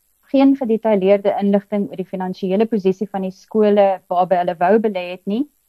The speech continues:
Hulle het ook gesê meneer Bogus het verkies om telefonies te kommunikeer en dat al die interaksies meestal verband gehou het met geprojekteerde beleggingsopbrengste. Mense wat belê het, het 'n aandelesertifikaat gekry wat wys hoeveel aandele in 'n spesifieke skool het.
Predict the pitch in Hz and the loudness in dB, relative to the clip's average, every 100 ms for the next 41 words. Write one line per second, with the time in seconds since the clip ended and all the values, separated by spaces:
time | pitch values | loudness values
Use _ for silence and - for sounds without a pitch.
0 | - 208 220 220 285 277 294 269 262 247 | -8 -2 -2 -2 -4 -4 0 2 2 0
1 | 214 202 214 262 226 208 226 - 269 240 | 2 2 2 -4 -4 -6 -6 -4 -4 -2
2 | 233 226 208 285 277 269 214 185 180 170 | -2 -2 -2 0 0 0 -6 -10 -10 -12
3 | _ 165 147 - 196 190 185 - 214 247 | _ -8 -6 -6 -8 -4 -4 -2 -2 -2
4 | 208 214 226 190 202 - 208 196 190 190 | -2 -2 -2 -2 -4 -4 -6 -6 -6 -4
5 | 202 - 208 202 180 175 190 - 202 180 | -4 -4 -4 -4 -4 -4 -6 -6 -4 -2
6 | 185 180 175 - 185 - 208 190 _ 254 | -4 -6 -10 -10 -12 -4 -2 -2 _ 0
7 | 247 226 208 175 156 190 180 - 180 165 | 2 0 -2 -2 -4 -6 -14 -8 -8 -6
8 | 175 151 - - - _ _ _ - 196 | -8 -8 -12 -14 -14 _ _ _ -4 0
9 | 208 208 220 202 202 185 202 214 208 185 | 0 0 0 2 2 2 2 0 -4 -10
10 | 180 _ _ 190 196 240 262 262 262 254 | -20 _ _ -4 0 2 2 2 0 0
11 | 247 262 262 247 254 247 262 269 285 277 | -4 -4 0 0 -2 -6 0 2 2 -2
12 | 202 175 185 190 196 196 185 190 190 190 | -6 -4 -4 -4 -4 -4 -4 -6 -6 -4
13 | 190 185 175 175 175 - 175 - - 185 | -2 -2 -6 -12 -20 -16 -16 -14 -14 -12
14 | 180 - - 196 175 123 - | -12 -12 -4 -2 -2 -4 -16